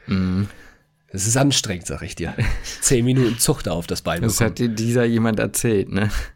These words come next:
Speaker 2: Ja, ja, das hab ich, hab ich von einem Freund gehört.
Speaker 1: Ja,
Speaker 2: Das
Speaker 1: ja,
Speaker 2: ist,
Speaker 1: genau.
Speaker 2: dass man da durchaus anfängt zu schwitzen unter seiner Bleischürze.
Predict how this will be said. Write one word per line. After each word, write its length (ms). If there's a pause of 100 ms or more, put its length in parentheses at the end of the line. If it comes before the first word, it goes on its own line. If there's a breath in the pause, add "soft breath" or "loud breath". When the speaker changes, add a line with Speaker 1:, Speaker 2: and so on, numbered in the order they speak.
(840 loud breath)
Speaker 2:
Ja, 140
ja, 160
das 160
hab 80
ich, 220
hab 160
ich 100
von 160
einem 80
Freund 340
gehört. 460
Speaker 1:
Ja, 120
Speaker 2:
Das 140
Speaker 1:
ja, 100
Speaker 2:
ist, 60
Speaker 1:
genau. 260 (180)
Speaker 2:
dass 160
man 80
da 80
durchaus 440
anfängt 340
zu 100
schwitzen 340
unter 220
seiner 180
Bleischürze. 600